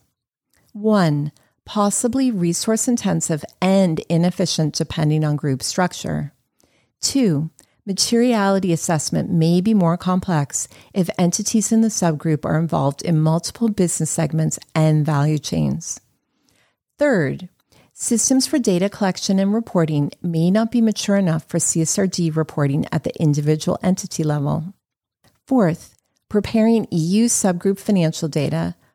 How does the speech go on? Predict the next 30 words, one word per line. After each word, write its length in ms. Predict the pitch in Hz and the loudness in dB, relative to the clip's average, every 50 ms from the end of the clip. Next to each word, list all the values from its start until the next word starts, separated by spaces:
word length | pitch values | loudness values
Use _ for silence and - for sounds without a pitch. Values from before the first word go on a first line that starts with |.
| _ _ | _ _
for 180 | _ - 196 196 | _ 0 0 0
example, 640 | 190 170 - 175 156 151 - 165 160 160 180 190 - | 0 0 0 0 0 0 0 0 0 0 0 -2 -4
for 180 | _ - 196 190 | _ -2 -2 -2
intensity 640 | 180 - 180 - - 185 175 160 - - 165 156 | 0 0 -2 -2 0 0 0 0 -2 -2 -2 -2
metrics, 640 | 151 151 143 143 139 - - 156 156 - - - - - - - - - - - | 0 0 0 -2 -2 -4 -6 -6 -6 -6 -10 -16 -16 -16 -20 -20 -20 -20 -6 0
may 300 | 190 180 180 180 196 208 | 2 4 4 4 4 2
pose 400 | 208 - 220 220 208 196 202 - | 0 0 0 2 2 2 2 0
a 60 | 233 | -4
challenge 500 | - - 202 196 175 165 160 180 156 - | -4 -2 0 2 4 4 4 4 2 0
if 140 | - 165 - | -4 -4 -2
the 100 | - 170 | -2 -2
holding 400 | 160 - - 190 196 202 233 233 | -2 0 0 0 2 4 2 2
company 440 | 226 - 175 160 - - 151 151 147 | 2 0 -2 -2 0 0 -2 -2 -2
has 260 | 139 165 156 - - | -2 -4 -4 -2 0
not 200 | 175 165 180 - | 0 0 0 -2
historically 640 | 160 156 - - - 165 170 185 196 - - 170 | -2 -4 -2 0 2 2 2 2 0 -2 -2 -2
reported 640 | 151 151 156 - - - 175 165 151 139 135 135 - _ _ | -2 -2 -4 -4 -2 -2 0 0 0 0 -2 -4 -8 _ _
on 120 | 160 151 | -2 0
a 60 | 156 156 | 0 0
consolidated 680 | - 160 151 - - 147 143 135 139 143 147 143 156 | 0 -2 -2 -2 -2 -2 0 0 0 0 -2 -2 0
basis. 680 | 151 180 185 175 - - - - 151 - - - - - _ _ _ _ _ _ _ _ _ _ _ _ _ | 0 0 0 0 -2 -4 -8 -10 -8 -8 -8 -10 -10 -12 _ _ _ _ _ _ _ _ _ _ _ _ _
And 140 | 220 220 208 | -2 -2 0
finally, 560 | - 240 220 214 202 185 165 156 160 165 156 - _ _ _ _ _ | 2 2 2 4 2 2 2 2 0 -2 -6 -8 _ _ _ _ _
potential 520 | - 190 - - 196 202 196 - 247 254 | -6 -6 -2 2 2 2 2 2 2 2
lack 280 | 240 220 180 170 175 - | 2 2 2 0 0 -2
of 80 | 185 - | -6 -2
consistency 760 | - 226 214 - - 170 - - 175 160 156 - - 170 - | 0 -2 0 0 -2 -2 -2 0 -2 -2 -2 -2 -4 -4 -2
across 580 | - 170 - - - - 170 160 160 175 180 | -2 -4 -4 -4 -4 -2 0 0 2 0 -2
subsidiary 640 | - - - 208 - - 196 170 165 156 147 147 147 | -2 -4 -2 -2 0 0 0 0 0 0 0 0 0
reporting 520 | 147 147 - - 156 147 139 143 147 220 | -2 -4 -4 -2 -2 0 0 0 -2 -4